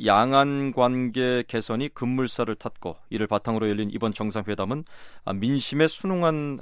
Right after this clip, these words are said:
행보라면서, 어, 타이완의 독립 요구 등으로 양안 관계가 퇴보하는 일은 없어야 한다, 이렇게 지적했습니다. 아, 중국은 타이완을 자국의 일부로 규정하고 있고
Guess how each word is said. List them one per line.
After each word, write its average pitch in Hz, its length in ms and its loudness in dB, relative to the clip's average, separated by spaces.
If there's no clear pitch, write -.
행보라면서, 107 760 -2
어, - 160 -8
타이완의 139 400 2
독립 139 340 0
요구 127 280 2
등으로 120 360 0
양안 120 480 2
관계가 117 600 0
퇴보하는 139 560 2
일은 123 180 -2
없어야 120 360 0
한다, 90 460 0
이렇게 92 240 -12
지적했습니다. - 800 -14
아, - 60 -8
중국은 156 460 2
타이완을 165 1040 8
자국의 127 400 0
일부로 139 340 4
규정하고 104 480 -4
있고 92 460 -10